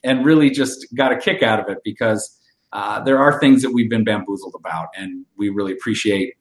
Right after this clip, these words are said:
uh, Doctor Bojan's, um, presenting to us. We did a little poll that was kind of fun and funny, uh, that was just, uh, on the Facebook page asking people what they want to learn more about. Um, and there were some funny, uh, options for us to choose from.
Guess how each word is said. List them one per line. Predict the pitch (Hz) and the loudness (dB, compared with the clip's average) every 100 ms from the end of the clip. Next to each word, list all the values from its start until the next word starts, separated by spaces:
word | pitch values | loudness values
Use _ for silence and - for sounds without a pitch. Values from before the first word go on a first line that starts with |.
| 90 | -6
uh, | 87 87 | -4 -4
Doctor | 98 - | -4 -6
Bojan's, | 90 98 95 95 87 - 92 | 0 0 0 -4 -6 -10 -6
um, | 87 82 82 - - _ _ _ | -6 -6 -10 -16 -20 _ _ _
presenting | - 131 139 147 | 0 4 6 6
to | 147 156 | 6 6
us. | 147 151 135 | 6 4 2
We | 123 | 2
did | 135 135 | 4 4
a | |
little | 135 175 160 - _ | 4 4 2 -6 _
poll | - 175 170 196 214 | 2 4 6 6 4
that | 185 | 2
was | 135 | 0
kind | - 147 | 0 0
of | 139 | 0
fun | - 160 151 160 | 2 4 4 2
and | 135 | -2
funny, | 135 143 143 156 165 _ _ _ - | 2 2 4 0 -4 _ _ _ -2
uh, | 123 123 | 0 2
that | 127 120 | 0 -2
was | 120 | -6
just, | - 127 - - - _ 117 | -2 -2 -4 -12 -18 _ -6
uh, | 113 113 | -4 -2
on | 117 131 | -2 -2
the | |
Facebook | 135 139 135 147 - | 0 0 0 -4 0
page | 147 123 123 120 - | 0 0 -2 -6 -10
asking | 117 117 - 113 | -6 -6 -4 -6
people | 113 110 113 107 104 | -4 -4 -2 0 0
what | 110 110 | -4 -2
they | 110 | -2
want | 107 107 | -2 -2
to | |
learn | 139 131 | 0 0
more | 127 123 | 2 2
about. | 117 117 113 110 110 _ _ _ _ | 2 2 4 2 0 _ _ _ _
Um, | - 110 104 98 95 - - | -4 -2 0 -2 -6 -10 -6
and | 110 | -2
there | 107 | 0
were | 104 | 0
some | 101 104 | -2 -6
funny, | - 104 101 95 - _ _ - | -4 -2 -2 -6 -8 _ _ -10
uh, | 90 - - - - | -8 -8 -12 -16 -2
options | 117 131 139 120 | 0 2 4 2
for | 117 113 | 4 4
us | 107 | 4
to | - | 0
choose | 110 123 113 | -2 0 0
from. | 113 123 120 113 113 | 0 0 2 2 0